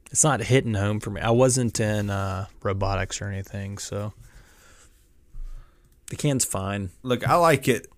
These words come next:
Speaker 2: I like it in the sense that I would say it's probably, like, a six six. I mean, I'm not saying it's blowing me away.
Speaker 1: Yeah, I mean, I was
Speaker 2: I
Speaker 1: gonna
Speaker 2: just like the black and the gray mixed in with the punch yellow and red.
Speaker 1: I was gonna go, like, six two. It's fine. It's a fine can.
Speaker 2: Okay. Okay.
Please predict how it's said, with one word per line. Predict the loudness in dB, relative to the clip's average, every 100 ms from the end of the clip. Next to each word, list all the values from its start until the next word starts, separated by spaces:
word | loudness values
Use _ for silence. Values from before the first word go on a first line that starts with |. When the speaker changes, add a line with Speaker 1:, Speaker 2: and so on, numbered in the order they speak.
| _ _ _ _ _ _ -4
Speaker 2:
I | 2
like | 4 4
it | 4 4
in | 2
the |
sense | 0 0 0 0
that | -2
I | 0 0
would | 0
say | -2 -6 -6
it's | -6
probably, | -4 -4 -4
like, | -4
a | 2
six | 2 2 -2
six. | -2 -4 -8 -8
I | -2
mean, | 0
I'm | 0 0
not | -4 -6 -6
saying | -4
it's | -4
blowing | -6 -4 -2 -4
me | -6
away. | -10 -6
Speaker 1:
Yeah, | -6 -6 -4
I | 0
mean, | 2 4
I | 4
was | 4
Speaker 2:
I | 4
Speaker 1:
gonna | 2
Speaker 2:
just | 4 2
like | 0 0
the | -2
black | 0 0 0
and | -2
the | -2
gray | -2 0 2 0
mixed | -2 -6 -4
in | -4
with | -4 -6
the | -12
punch | -8 -6 -6 -8
yellow | -8 -10 -12
and | -14
red. | -6 4
Speaker 1:
I | 6
was | 8
gonna | 6 6
go, | 4
like, | 2 2
six | 2 0
two. | -2 -2 -2 -4 -16 _ _ -8
It's | -6
fine. | 0 0 0 -4 _ _
It's | -6
a |
fine | -2 -2 0
can. | -2 -2 -4 -10 -20 _ _ -6 -4
Speaker 2:
Okay. | -4 -6 -10 -12 _ _ _ _ -8 -6
Okay. | -4 -8